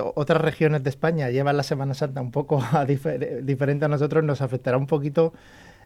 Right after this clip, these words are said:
eh, pero fíjate, yo creo que igual es casi positivo porque podemos aprovechar ahora este periodo, digamos, de asueto, de vacaciones o de parón, eh, digamos, lectivo,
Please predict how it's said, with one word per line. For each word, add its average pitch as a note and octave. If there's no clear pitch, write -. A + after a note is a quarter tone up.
eh, C3+
pero C#3+
fíjate, D#3
yo C#3
creo D#3+
que D#3+
igual D#3+
es D#3+
casi D#3
positivo D3+
porque C3+
podemos C3
aprovechar C#3+
ahora C3
este B2+
periodo, C3+
digamos, C3+
de B2+
asueto, C#3
de B2+
vacaciones C3+
o B2+
de B2
parón, C3+
eh, B2+
digamos, B2+
lectivo, D#3